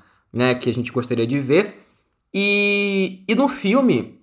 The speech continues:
eles têm essa coisa dele ser um cara muito psicopata,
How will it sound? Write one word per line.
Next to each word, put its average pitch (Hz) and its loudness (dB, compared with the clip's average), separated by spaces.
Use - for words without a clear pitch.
eles 180 0
têm 190 0
essa 226 0
coisa 151 2
dele 139 -2
ser 170 2
um 202 0
cara 165 2
muito 180 0
psicopata, 185 0